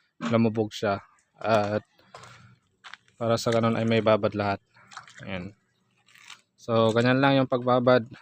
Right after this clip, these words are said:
At nasa inyo na kung ilang oras. So,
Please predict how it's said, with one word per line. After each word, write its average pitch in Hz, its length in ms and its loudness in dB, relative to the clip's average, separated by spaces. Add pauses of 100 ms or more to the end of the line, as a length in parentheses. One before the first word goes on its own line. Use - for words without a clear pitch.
(140)
At 104 640 0 (320)
nasa 117 480 2
inyo 135 160 0
na 127 320 0 (1200)
kung 110 480 0 (2000)
ilang 120 320 0
oras. 110 480 -2
So, 107 880 -2